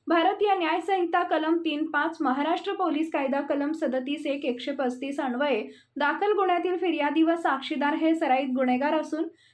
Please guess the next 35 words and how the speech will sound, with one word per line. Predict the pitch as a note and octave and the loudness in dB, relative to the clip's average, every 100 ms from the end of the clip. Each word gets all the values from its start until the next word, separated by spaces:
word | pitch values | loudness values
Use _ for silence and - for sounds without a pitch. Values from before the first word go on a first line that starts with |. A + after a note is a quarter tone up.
| _ | _
ते | E4+ | 0
दिनांक | E4+ E4 F4+ A4 | 2 2 2 2
एकोणतीस | F#4+ - F4 F#4+ G#4 | 0 2 2 2 2
ऑगस्ट | G4+ E4 F4 F#4 | 2 4 2 0
दोन | F4 D#4 | 0 4
हजार | E4+ D4+ D#4+ | 4 4 2
चोवीस | E4 D#4+ C#4+ D#4+ | 2 0 0 0
रोजी | E4 D4 E4 | 0 2 0
सासवड | E4+ C4 B3+ D#4 F4 | 2 0 0 0 2
येथील | F#4 E4+ E4+ | 2 2 2
दहीहंडीचा | C4 C#4+ E4 F4 C#4 C#4+ D4+ | 2 2 2 2 0 0 -2
कार्यक्रम | D4+ B3 B3+ C4+ C#4 | 0 0 0 -2 -4
संपवून | C#4 B3+ B3+ D4 G#3 - - _ - | -2 0 2 0 -2 -6 -18 _ -2
हडपसर | D#4 F4 - G#4 | 2 0 2 2
मांजरी | G#4 F4 D4+ E4 G4 | 2 2 2 0 2
मार्गे | G4 F4+ F#4 | 2 2 0
कोलवडी | F4+ D4 G#3 D#4 E4 | 2 2 4 4 4
येथील | E4 B3+ D#4+ D#4+ | 2 2 2 2
त्यांच्या | C#4 C4+ D#4 | 0 -2 0
राहत्या | D#4 C#4+ C4+ | 0 0 -2
घरी | C4+ D4 D4 | -2 -2 -2
येत | - C4+ | -2 0
असताना | D#4+ D4 C4+ A#3+ D4+ E4 - - | 0 -2 -2 -2 -2 -8 -16 -6
त्यांचा | - E4+ G#4 G4 | 0 2 2 2
विरोधक | F#4+ E4+ F4 F4+ F4+ | 4 4 6 4 4
सुमित | F4+ D#4+ G4 | 4 4 4
उत्तरेश्वर | F4+ - D#4 D#4+ E4 E4 | 0 0 2 2 2 0
जाधव | D#4+ C#4+ B3+ C#4 D#4+ | 2 2 2 2 4
व | |
इतर | E4 C#4+ D4 D4 | 4 2 0 -2
यांनी | D4 D#4 | 0 0
पूर्व | D#4+ D4+ D4 G4+ | 0 0 2 2
वैमनस्यातून | G4+ E4 D#4 D#4+ E4 - D#4+ D#4+ | 4 2 4 2 0 2 2 4
कट | D4 B3+ | 2 0
रचून | C#4 C4+ D#4+ A#3+ | -2 0 0 0